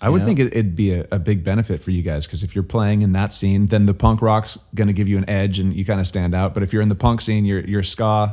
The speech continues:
Speaker 1: and this other stuff is gonna
Speaker 2: Yeah.
Speaker 1: make you stand out from the other bands.
Speaker 2: Yeah, and so we can go, you know, we can play with Sick of It All one day and then go play with, you know, Julia Marley the next day.
Speaker 1: Right, right.
Speaker 2: And, and it's been great to be able to do that,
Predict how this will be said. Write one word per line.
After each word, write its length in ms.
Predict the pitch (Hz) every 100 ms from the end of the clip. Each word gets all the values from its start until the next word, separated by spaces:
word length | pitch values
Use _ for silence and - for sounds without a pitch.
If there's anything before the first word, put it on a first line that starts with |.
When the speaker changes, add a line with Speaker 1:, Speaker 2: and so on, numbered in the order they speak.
| -
Speaker 1:
and 120 | 95
this 140 | 95 110
other 180 | 110
stuff 280 | 104 101 92
is 80 | -
gonna 120 | 101
Speaker 2:
Yeah. 160 | 143 -
Speaker 1:
make 200 | 110 104
you 80 | 104
stand 320 | - 98 95
out 140 | 95 92
from 80 |
the 80 | 95
other 140 | 92 87
bands. 340 | 95 95 95
Speaker 2:
Yeah, 320 | 165 208 127 123
and 160 | 123
so 120 | 127
we 100 | 147
can 120 | 156 135
go, 200 | 143 147
you 120 | 127
know, 260 | 123 127 117
we 80 | 131
can 120 | 127 113
play 180 | 135
with 100 | 120
Sick 200 | - 135
of 80 | 127
It 40 | 113
All 220 | 120 120
one 160 | 117
day 380 | 127 131 143 151 -
and 200 | 110 107
then 180 | 107 110
go 160 | 107
play 420 | 107 117 110 113 110
with, 560 | - 113 107 95 - -
you 120 | 104
know, 80 | 101
Julia 320 | 107 107 107
Marley 340 | 107 107 104
the 80 | 101
next 220 | 113 -
day. 100 | -
Speaker 1:
Right, 260 | 98 110 90 - -
right. 60 | 104
Speaker 2:
And, 300 | 101 101 98
and 140 | 110 107
it's 140 | -
been 160 | 123 107
great 240 | 113 120
to 80 | 104
be 100 | 101
able 160 | 98
to 60 | 92
do 160 | 101 101
that, 220 | 80